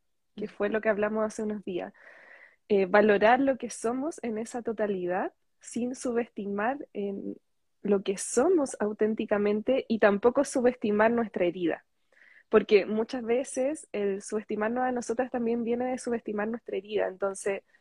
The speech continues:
Speaker 1: ese camino de desarrollo personal también viene por ahí, de, de reconocer cuál es la herida que tú traes de niña, de niño. Por ejemplo, si no te sentiste vista,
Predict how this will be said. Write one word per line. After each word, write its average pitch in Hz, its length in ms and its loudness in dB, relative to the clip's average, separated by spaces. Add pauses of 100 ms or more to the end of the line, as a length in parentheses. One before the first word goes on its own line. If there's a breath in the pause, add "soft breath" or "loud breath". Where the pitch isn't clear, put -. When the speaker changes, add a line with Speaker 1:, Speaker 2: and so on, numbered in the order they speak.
(480)
Speaker 1:
ese 220 680 2
camino 220 460 6
de 233 100 6
desarrollo 226 540 4
personal 226 800 -2 (260)
también 220 440 4
viene 285 240 2
por 277 160 2
ahí, 247 380 0
de, 190 460 -2
de 202 140 -4
reconocer 208 600 -2
cuál 226 180 2
es 254 80 4
la 254 100 2
herida 262 520 -2
que 240 100 -8
tú 220 140 -8
traes 285 340 0
de 277 100 -6
niña, 262 520 -6
de 214 100 -4
niño. 226 420 -2 (360 loud breath)
Por 208 100 8
ejemplo, 214 440 6
si 220 140 -2
no 208 140 2
te 214 80 0
sentiste 220 540 -4
vista, 208 720 -2